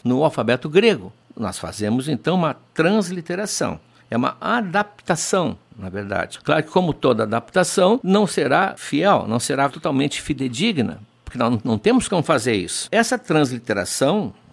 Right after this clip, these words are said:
exatamente por não ser fidedigna, ela vai ter variantes. Alguns vão transliterar um nome de um jeito, outros vão escolher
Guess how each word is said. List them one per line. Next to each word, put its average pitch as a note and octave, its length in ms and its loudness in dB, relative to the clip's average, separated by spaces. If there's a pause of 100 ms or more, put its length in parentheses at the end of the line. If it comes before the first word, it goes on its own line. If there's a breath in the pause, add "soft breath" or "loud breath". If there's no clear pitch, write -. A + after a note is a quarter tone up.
(220)
exatamente A2 760 -2
por C3 180 -2
não B2 160 2
ser G#2+ 300 -4
fidedigna, A2 880 -8 (420 soft breath)
ela E3+ 200 0
vai E3 180 0
ter E3 320 0
variantes. F3+ 880 2 (340)
Alguns A#2 460 2
vão C#3+ 160 2
transliterar B2+ 800 0
um A2 100 0
nome G#2 240 0
de A#2+ 80 -4
um G3+ 80 2
jeito, A3 400 0
outros D#3 480 -2
vão E3+ 340 0
escolher B2+ 540 -2